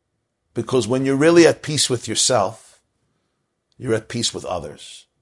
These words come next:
Every war that you'll see between one person and another person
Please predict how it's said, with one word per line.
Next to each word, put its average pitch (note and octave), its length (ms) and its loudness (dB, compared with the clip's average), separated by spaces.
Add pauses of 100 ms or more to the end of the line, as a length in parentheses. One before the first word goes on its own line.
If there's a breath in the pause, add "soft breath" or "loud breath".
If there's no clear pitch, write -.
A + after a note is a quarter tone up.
(460)
Every F#3 280 0
war C#3+ 420 4
that G#2+ 140 0
you'll G#2 140 -4
see C3+ 220 -2
between A2 300 -4
one B2+ 180 0
person B2 360 -2
and G#2+ 120 -6
another A2+ 260 -2
person F#2 560 -10